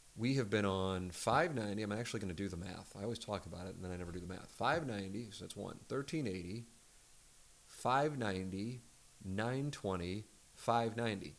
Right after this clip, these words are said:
Okay, so f-, theoretically five different stations, three times K F N S, one time thirteen eighty, one time nine twenty. I might be forgetting one, by the way, but I'm pretty sure that's the math. And i-, it's like, okay, if we wound up on a different station, it wouldn't matter.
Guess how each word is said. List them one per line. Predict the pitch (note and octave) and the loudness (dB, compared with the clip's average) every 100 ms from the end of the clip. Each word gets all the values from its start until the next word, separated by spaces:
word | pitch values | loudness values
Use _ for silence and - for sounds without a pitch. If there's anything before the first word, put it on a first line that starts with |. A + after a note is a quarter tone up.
| - | -12
Okay, | G2+ G#2 G#2+ | -2 0 0
so | - | 0
f-, | F#2 - - - | -2 -4 -8 -6
theoretically | C3+ A#2 G#2 G#2 | 0 2 2 2
five | F#2+ G#2 G2+ G2 | 0 4 2 2
different | F#2 E2+ | -2 -2
stations, | G2 F2 - D#2 | 0 0 -2 -8
three | - G2 F#2+ | -2 2 4
times | G2 F#2 - | 4 4 6
K | F#2 | 6
F | F2+ F2 | 8 6
N | |
S, | F2 - | 4 6
one | F#2+ | 6
time | F#2 F#2 | 8 6
thirteen | F2+ F#2+ - F#2 | 8 8 8 6
eighty, | F#2 | 8
one | F#2 F#2 | 6 6
time | F#2 | 4
nine | F2+ F2+ | 6 2
twenty. | F#2+ F#2 | 4 4
I | G2 | 6
might | F#2 F#2 | 6 6
be | G#2 | 6
forgetting | G2+ G2 F#2 F2 | 6 6 6 6
one, | F2 | 2
by | F2+ F2+ | 4 4
the | - | 4
way, | - | 4
but | - F2+ | 4 4
I'm | F#2+ | 6
pretty | A2 F#2+ | 8 8
sure | - F2+ | 6 4
that's | F2+ | 6
the | - | 6
math. | F2+ F2 E2+ - - - - - - - - - - - - - - - - | 6 6 2 -4 -8 -8 -12 -12 -14 -14 -16 -18 -20 -20 -20 -20 -20 -14 8
And | B2+ B2+ B2 A#2+ A2 - - - - - - - - | 12 12 12 10 6 0 -18 -20 -20 -20 -20 2 8
i-, | |
it's | A#2+ C3+ C#3 | 12 12 12
like, | B2+ C3+ | 12 12
okay, | - C3+ | 12 12
if | - | 12
we | |
wound | C3 D3+ | 12 12
up | C#3 | 12
on | |
a | A#2+ | 12
different | C3+ A2 | 12 12
station, | - D#3+ D#3+ - | 12 12 12 10
it | C3 | 12
wouldn't | A#2+ B2+ A2+ | 12 12 12
matter. | C#3+ F#3 A#3 G#2 F#2 | 10 10 10 8 6